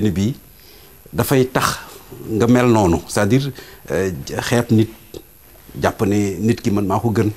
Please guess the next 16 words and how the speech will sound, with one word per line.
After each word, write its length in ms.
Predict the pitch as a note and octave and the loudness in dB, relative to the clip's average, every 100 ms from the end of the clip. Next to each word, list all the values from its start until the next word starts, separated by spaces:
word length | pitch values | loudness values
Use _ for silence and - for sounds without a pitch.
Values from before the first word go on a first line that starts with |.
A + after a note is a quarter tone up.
| - - - - - - | -8 -20 -20 -20 -20 -4
lii 300 | G2 A2 A#2+ | 2 4 4
mooy 240 | A2+ A2+ | 4 2
digle 260 | G2+ A#2 G#2+ | 2 2 2
lu 120 | G#2+ | 2
baax, 200 | G2 G#2 - - - - - - - G#2 | 2 2 0 -6 -16 -16 -16 -18 -10 0
mën 100 | A2 | 2
naa 140 | A2 | 2
ko 100 | A2 | 2
bañ 160 | G#2+ G#2+ | 2 2
a 40 | |
def, 240 | G2+ G2+ - - - | 2 -2 -6 -14 -6
mais 160 | A2+ B2+ | -4 -2
imposer 320 | G#2+ A#2 G#2+ | 0 2 2
ko 80 | G#2+ | 2
keneen 260 | A2+ G#2 | 2 0
ki. 120 | F2+ | -2